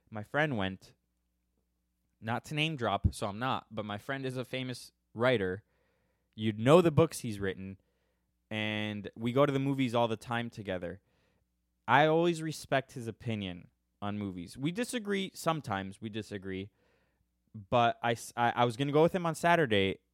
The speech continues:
and I said, "How was it? How was it?" And he said, "It's the Me Too movement in a Halloween movie." And he meant that in a bad way.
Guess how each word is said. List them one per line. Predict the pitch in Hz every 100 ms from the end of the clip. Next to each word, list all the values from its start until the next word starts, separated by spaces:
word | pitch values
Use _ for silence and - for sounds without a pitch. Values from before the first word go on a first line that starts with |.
| _
and | - 110 104 101 101 101
I | 87
said, | 104 - 101
"How | - 113 123
was | 160 107
it? | 87 -
How | 101 104
was | 104
it?" | 101 - -
And | 101 98 95
he | - 113
said, | 107 - 104 101 _ _ _ _ _
"It's | 120 - - - _ _
the | 107 117
Me | 120 135
Too | - 143 135
movement | 101 90 95 92 - - _ _ _ _ _ _ -
in | 113 107 101 _ -
a | 98
Halloween | 107 104 104 107 95
movie." | 85 82 - _ _ _ _
And | 107
he | 110
meant | 135 156 165
that | 151
in | 147
a | 117
bad | 107 104
way. | 95 90 110